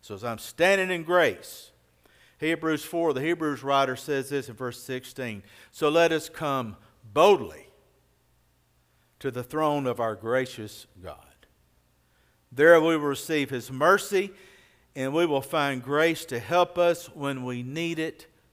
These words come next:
most. We come boldly because we are allowed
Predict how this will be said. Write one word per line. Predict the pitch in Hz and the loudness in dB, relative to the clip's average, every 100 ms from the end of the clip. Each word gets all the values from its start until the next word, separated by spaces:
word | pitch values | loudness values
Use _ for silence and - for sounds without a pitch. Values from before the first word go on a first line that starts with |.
| _ | _
most. | - 98 80 - - _ _ _ _ _ _ _ _ _ _ _ _ _ _ _ _ _ _ _ _ _ _ _ _ _ _ _ | -16 -16 -16 -20 -20 _ _ _ _ _ _ _ _ _ _ _ _ _ _ _ _ _ _ _ _ _ _ _ _ _ _ _
We | 135 147 | -2 -2
come | 143 180 196 180 | 0 4 4 4
boldly | 156 202 214 160 127 120 | 8 10 10 6 0 -4
because | 120 - 156 147 127 120 - | -6 -8 -2 2 2 0 -8
we | 123 170 175 156 117 85 - _ _ _ _ _ _ _ _ | -6 -4 -2 -6 -10 -16 -20 _ _ _ _ _ _ _ _
are | 127 117 | -6 -4
allowed | 104 107 117 117 87 82 50 | -4 -4 -4 -4 -8 -12 -18